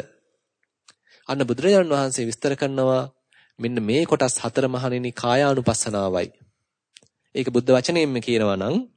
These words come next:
"කායේ කායානුපස්සී භික්ඛවේ තස්මින් සමයේ භික්ඛු විහෙරති. ආතාපි සම්පජානෝ සතිමා විනෙය්‍ය ලෝකේ අවිජ්ජා දෝමනස්සං." දැන් මේ කායානුපස්සනාවට අයිති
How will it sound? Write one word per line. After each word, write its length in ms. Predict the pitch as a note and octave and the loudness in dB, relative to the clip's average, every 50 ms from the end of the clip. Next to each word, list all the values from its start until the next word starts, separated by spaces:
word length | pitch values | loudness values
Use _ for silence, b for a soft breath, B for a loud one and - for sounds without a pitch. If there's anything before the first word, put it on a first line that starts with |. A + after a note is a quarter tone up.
| _ _ _ _ _ _ _ _ _ _ _ _ _ _ _ _ _ _ _ | _ _ _ _ _ _ _ _ _ _ _ _ _ _ _ _ _ _ _
"කායේ 360 | - C3 B2 B2+ C3 C3+ C3+ C3 | -8 -4 -2 -2 0 0 0 -2
කායානුපස්සී 840 | - - B2 B2 C#3 D#3+ F3 F3+ F3+ - E3+ D#3 D3 - - D3 C3+ | -2 0 0 2 4 4 2 2 2 0 0 -2 -4 -4 -6 -4 -4
භික්ඛවේ 560 | B2+ A#2+ A#2 - - - C#3+ C#3+ D#3+ G3 B3+ B3 A3 - _ _ _ _ _ _ _ _ _ _ - | -4 -4 -6 -4 -2 -2 0 2 2 0 0 -2 -6 -10 _ _ _ _ _ _ _ _ _ _ -2
තස්මින් 400 | C3+ C3 - - F3 F#3+ F#3 E3+ | -2 -2 0 -2 -2 -2 0 0
සමයේ 440 | D#3 - D3+ C3+ C3 C3 C3 B2+ B2+ B2 | -2 -2 -2 0 0 -2 -2 -2 -2 -4
භික්ඛු 360 | A#2 A#2+ A#2+ - - - E3 D3+ | -4 -6 -8 -6 -2 0 2 4
විහෙරති. 480 | C3 C3 C#3 C#3+ B2+ A#2 G#2 - - - - _ _ _ _ _ _ - | 4 4 4 4 2 0 -2 -4 -10 -18 -18 _ _ _ _ _ _ -6
ආතාපි 500 | - A2+ B2 - - C#3+ C#3+ C#3 - C#3 | -6 -4 -4 -2 0 0 0 0 0 -2
සම්පජානෝ 760 | C3+ - C3+ B2+ C#3+ C#3+ E3 D#3 D3 C#3+ C3+ C3+ C3 A#2 A2 | -2 -2 -2 -4 -2 -2 0 2 2 2 2 2 0 0 0
සතිමා 520 | G#2+ - A#2 A2 - C#3 C#3 C#3 C3+ C3+ C3+ C3+ - - | 0 -2 -2 -4 -4 -4 -2 0 0 0 0 -2 -6 -8
විනෙය්‍ය 440 | - A#2 B2 B2+ D3 D#3 D3 C3+ B2 | -6 -4 -4 -2 -2 -2 0 0 2
ලෝකේ 380 | A#2 A#2 A2+ A2+ A2 - D3 D3+ | 4 4 4 4 2 -2 -4 -4
අවිජ්ජා 480 | A#2 G#2 G2+ A2+ G#2 G#2+ G#2+ B2 C3+ C3+ | -4 -4 -4 -4 -4 -4 -2 -2 0 2
දෝමනස්සං." 640 | A#2 A2 A2 G#2 G2+ G#2 G2 F#2 - - - G2+ F#2+ - - - _ _ _ _ _ _ _ _ _ B B B B B B B B - B2+ | 4 4 4 4 2 -2 -2 -2 -2 -2 -2 -4 -4 -8 -12 -20 _ _ _ _ _ _ _ _ _ B B B B B B B B -6 -6
දැන් 80 | B2+ | -4
මේ 220 | C3 C3+ C3+ C3 B2 A#2 | -2 0 0 0 -2 -4
කායානුපස්සනාවට 1160 | A2+ - A#2 A2+ A#2 B2+ C#3 D3 D#3 E3 D#3+ - D#3 - - E3+ E3 E3 D#3+ D#3+ D#3+ D#3+ D#3 - | -6 -8 -6 -4 -4 -2 -2 -2 -2 0 0 0 0 0 0 -2 0 2 2 4 2 2 0 -2
අයිති 400 | - B2+ C3+ C3+ - C3+ B2+ | -2 -2 -4 -4 -2 -4 -4